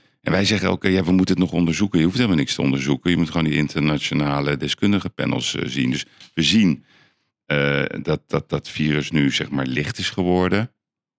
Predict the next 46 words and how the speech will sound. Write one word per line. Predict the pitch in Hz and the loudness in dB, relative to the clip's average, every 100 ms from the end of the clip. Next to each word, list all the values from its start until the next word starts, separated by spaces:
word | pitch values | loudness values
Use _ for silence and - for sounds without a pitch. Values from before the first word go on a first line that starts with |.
| _ _ _ _ | _ _ _ _
Rutte | - 104 113 | -4 -2 0
heeft | 101 82 | -2 -4
letterlijk | 82 92 143 113 90 80 | 0 0 0 0 -2 -2
gezegd, | - 71 85 71 - - - _ _ _ _ _ _ _ _ | -8 -4 -2 -2 -8 -14 -16 _ _ _ _ _ _ _ _
hij | - 71 | -8 -6
was | 78 | -2
in | 87 78 73 | 0 2 2
Oekraïne, | 73 - 78 85 85 65 60 - | -2 -4 0 2 4 2 -2 -10
hij | _ 65 | _ -10
was | 65 - | -8 -10
verkouden, | - - 71 69 64 60 - | -12 -4 -2 0 -2 -4 -8
had | - - | -16 -8
gewoon | 65 | -6
corona. | 64 64 64 67 64 58 55 _ _ _ _ _ _ | -4 -4 0 0 0 -4 -8 _ _ _ _ _ _
Maar | - 64 | -8 -4
ja, | |
hij | 64 | -2
mag | 67 65 | -2 -2
wel. | 62 69 64 57 _ _ _ _ | -2 -2 0 -4 _ _ _ _
Ja, | - | -4
en | 65 | -2
hij | 69 | -2
zegt, | 71 | -6
"Ja, | - 71 69 | -4 -2 0
ik | 69 65 | -2 -4
heb | 64 | -4
een | 64 | -6
verkoudheid, | - 71 65 67 69 | -6 -4 -2 -2 -6
dat | - - | -6 -4
overleef | 65 - 67 62 65 | -4 0 0 0 0
ik | 95 | -2
wel." | 92 95 | 0 0
Nou, | 95 64 | -2 -4
dat | - - | -10 -18
vond | - 67 | -8 -8
ik | 65 | -6
een | - | -8
tegeltje, | - 62 65 87 82 87 | -4 -4 -2 -2 -2 -4
die | 76 | -6
gaan | 71 65 | -6 -8
we | |
vanaf | 64 - 65 | -10 -10 -10
nu | 67 67 | -6 -4
iedere | - 71 67 | -2 -2 -2
keer | - | -2
inzetten. | 67 73 87 87 110 | 0 0 -2 -2 -2